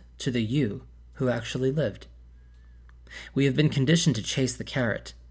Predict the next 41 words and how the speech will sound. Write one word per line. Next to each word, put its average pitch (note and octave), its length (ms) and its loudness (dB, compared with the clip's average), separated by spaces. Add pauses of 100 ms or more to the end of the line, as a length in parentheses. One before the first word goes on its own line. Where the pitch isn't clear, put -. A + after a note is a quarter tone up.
(260)
to C3+ 100 2
pursue D3 440 0
the B2 160 2
overcoming A#2 540 0
of G#2 100 -2
obstacles, A2+ 640 -4
to - 80 -12
shout - 300 0
from - 160 4
the D3+ 100 6
highest E3+ 360 4
points, F#3+ 280 -2
"Hey, A#3 240 0
I G3+ 140 2
did A3+ 220 2
it!" - 200 -2 (800)
only A3 340 10
to G#3 100 6
feel C3+ 540 2 (260)
a C3 120 0
little G3+ 680 2
or C#3+ 140 4
a C#3 80 6
lot G#2+ 420 0 (220)
let C3+ 180 -2
down A2 400 -2 (500)
because D3 420 6
of A#2+ 60 0
the A2 120 2
lack A2 300 0
of A2 100 -6
fanfare D#3+ 580 4
that A#2 220 -6
you A#2+ 120 -4
hoped A2+ 380 -4 (560)
would A#2+ 160 0
have G#2+ 140 0
accompanied A2 600 -2
your A#2+ 80 -4
great A2+ 240 -2
achievements. A2 760 -4